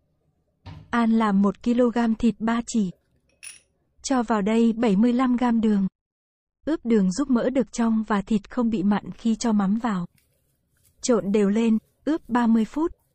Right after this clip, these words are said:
Đây là hũ mắm ruốc An dùng.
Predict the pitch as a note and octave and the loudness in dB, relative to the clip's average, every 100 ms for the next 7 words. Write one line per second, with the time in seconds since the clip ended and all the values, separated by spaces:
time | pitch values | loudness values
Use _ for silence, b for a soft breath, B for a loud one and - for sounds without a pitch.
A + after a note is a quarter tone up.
0 | _ _ _ _ _ _ _ _ _ _ | _ _ _ _ _ _ _ _ _ _
1 | _ _ _ _ _ _ _ _ _ _ | _ _ _ _ _ _ _ _ _ _
2 | _ _ _ _ _ _ _ E4 F#4 _ | _ _ _ _ _ _ _ _ _ _
3 | _ _ _ _ _ _ _ _ A#3 B3 | _ _ _ _ _ _ _ _ -2 2
4 | A#3 A#3 G#3 A3+ F3+ G3 G3 B3 D4 D#4+ | 2 2 2 2 2 2 0 0 -2 -2
5 | - B3 A3+ A3 | 0 2 4 2